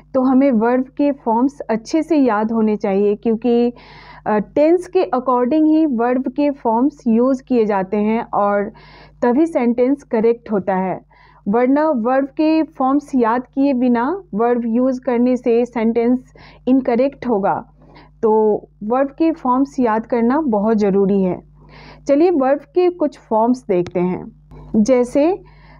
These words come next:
पहुंचना, तो पहुंचना का होता है अराइव, इसका second form हो जाएगा arrived, Third form भी होगा arrived and fourth form हो जाएगा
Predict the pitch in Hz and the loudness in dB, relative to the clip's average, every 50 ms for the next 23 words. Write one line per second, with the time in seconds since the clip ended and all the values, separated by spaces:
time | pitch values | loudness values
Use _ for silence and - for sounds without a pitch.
0 | - - - - 262 233 233 254 277 262 - 269 233 202 170 143 - 220 - - | -20 -20 -6 -4 -2 0 2 2 0 0 0 0 0 0 0 -4 -6 -10 -16 -20
1 | - - - - - - - 294 294 302 294 302 277 262 269 269 262 - 302 302 | -20 -20 -20 -20 -18 -4 0 0 2 2 0 0 -2 0 0 -2 -2 -2 -2 0
2 | 320 339 330 349 320 311 311 302 302 320 294 285 285 294 302 330 370 - - _ | 0 0 -2 -2 -2 0 0 0 0 0 -2 0 0 0 0 -2 -2 -4 -8 _
3 | - 214 208 202 190 180 185 214 285 - - _ _ _ _ _ _ _ _ _ | -4 -2 0 0 0 0 0 -2 -2 -4 -8 _ _ _ _ _ _ _ _ _
4 | _ _ _ _ _ _ - 247 - - 330 320 311 311 - 277 226 226 285 302 | _ _ _ _ _ _ -12 -12 -6 -2 -2 -2 -2 -2 -2 -2 -2 0 0 0
5 | 330 330 - 294 277 285 285 277 254 226 247 233 226 226 226 269 285 - - - | 0 0 0 0 0 2 0 0 -2 -2 0 0 -2 -2 -2 -2 -4 -4 -6 -6
6 | - 208 208 196 185 180 175 170 175 165 170 - - - - - _ _ _ _ | -4 -4 -2 -2 0 0 0 0 -2 -2 -4 -10 -20 -20 -20 -20 _ _ _ _
7 | _ _ _ _ _ - - - - - - - - 240 254 262 294 349 349 - | _ _ _ _ _ -20 -20 -20 -20 -20 -16 -8 -4 -2 0 0 0 -2 -2 -6
8 | - - - 277 294 311 330 302 320 339 349 285 277 269 254 277 285 320 - - | -6 -4 -2 0 2 2 2 2 4 2 2 2 0 -2 0 0 -2 -2 -4 -4
9 | - 214 202 190 180 180 208 269 311 - - - - _ _ _ _ _ - - | -4 -2 0 0 0 0 0 -2 -2 -6 -12 -20 -20 _ _ _ _ _ -20 -20
10 | - _ - - - - - 214 214 214 220 220 214 220 214 - - 269 285 320 | -20 _ -20 -20 -18 -10 -4 -2 0 0 2 0 0 -2 -4 -4 0 2 2 2
11 | 349 339 - - 294 277 285 285 269 262 233 240 233 226 226 226 247 285 359 403 | 0 -2 -2 -2 0 0 0 0 0 -2 -2 0 0 0 0 0 -2 -2 -4 -6